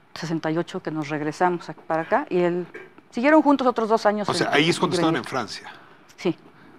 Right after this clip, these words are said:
Speaker 2: O sea, tú estabas allá y tu mamá dijo, "Nos vamos de vuelta".
Speaker 1: "Nos vamos de vuelta, que la niña necesita una escuela fija, necesita hacer amigos, no puede seguir nada más cambiando cada nueve meses de país".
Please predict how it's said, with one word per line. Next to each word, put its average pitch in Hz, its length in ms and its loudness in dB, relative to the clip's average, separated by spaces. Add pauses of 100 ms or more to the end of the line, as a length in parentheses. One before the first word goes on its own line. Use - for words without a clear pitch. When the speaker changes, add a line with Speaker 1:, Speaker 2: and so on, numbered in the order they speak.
(460)
Speaker 2:
O - 60 -8
sea, 131 100 2
tú - 120 2
estabas 143 380 4
allá 165 420 4
y 131 80 -2
tu 127 180 -4
mamá 135 260 0
dijo, 151 280 -4
"Nos 117 180 -2
vamos 123 260 -2
de 107 80 -6
vuelta". 87 240 -8
Speaker 1:
"Nos 180 180 -2
vamos 202 320 2
de 185 80 2
vuelta, 220 420 2
que 202 160 -6
la 180 100 0
niña 202 220 -2
necesita 190 240 -4
una 196 100 -2
escuela 180 320 2
fija, 220 300 0
necesita 202 180 0
hacer 185 200 2
amigos, 214 380 2
no 220 100 0
puede 202 200 4
seguir 185 220 2
nada 190 100 2
más 185 220 0
cambiando 180 400 2
cada 180 240 4
nueve 175 200 4
meses 175 220 0
de 156 80 -2
país". 165 400 2